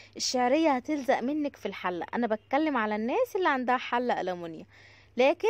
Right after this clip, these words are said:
سوي الشعرية الاول في شوية مية وبعد كده حطي عليها العدس. يعني بصي شوية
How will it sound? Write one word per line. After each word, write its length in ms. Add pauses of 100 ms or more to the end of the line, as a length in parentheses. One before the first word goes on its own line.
(100)
سوي 340
الشعرية 520
الاول 440
في 160
شوية 500
مية 420
وبعد 300
كده 240
حطي 340
عليها 360
العدس. 580 (840)
يعني 220
بصي 240
شوية 280